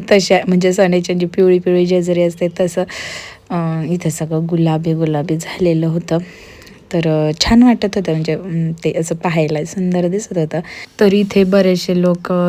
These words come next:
दर्शन करून आल्यानंतर बाहेर फोटोज वगैरे क्लिक करत होते. बऱ्याचशा जणांचं हे, अं, कुलदैवत पण असतं, म्हणजे माझ्याच बहिणीचं, जी श्रीगोंद्यावाली बहीण आहे ना, त्यांचं हे कुलदैवत आहे. तर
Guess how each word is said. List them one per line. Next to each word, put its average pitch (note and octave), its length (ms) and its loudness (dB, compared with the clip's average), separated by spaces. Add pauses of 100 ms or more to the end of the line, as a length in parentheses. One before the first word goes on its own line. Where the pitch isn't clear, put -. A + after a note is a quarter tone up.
दर्शन F#3 440 2
करून F#3+ 280 0
आल्यानंतर F3+ 600 0
बाहेर F3 360 0 (140)
फोटोज E3+ 360 -2
वगैरे E3 320 0
क्लिक F#3+ 340 -4
करत G3+ 260 -2
होते. F#3+ 160 -4
बऱ्याचशा A#3 460 2
जणांचं A#3 540 4
हे, G#3 220 0 (560)
अं, E3+ 460 0 (200)
कुलदैवत G3 420 4 (160)
पण A#3 140 4
असतं, A#3+ 340 2 (220)
म्हणजे F#3+ 200 0
माझ्याच G3+ 480 0
बहिणीचं, G3 480 0
जी F3+ 180 -2
श्रीगोंद्यावाली F3+ 720 -2
बहीण F#3+ 280 -2
आहे E3 80 -2
ना, E3 60 0
त्यांचं G3 380 -4
हे G3+ 100 0
कुलदैवत G3+ 600 0
आहे. F3+ 240 -4 (460)
तर G3+ 120 4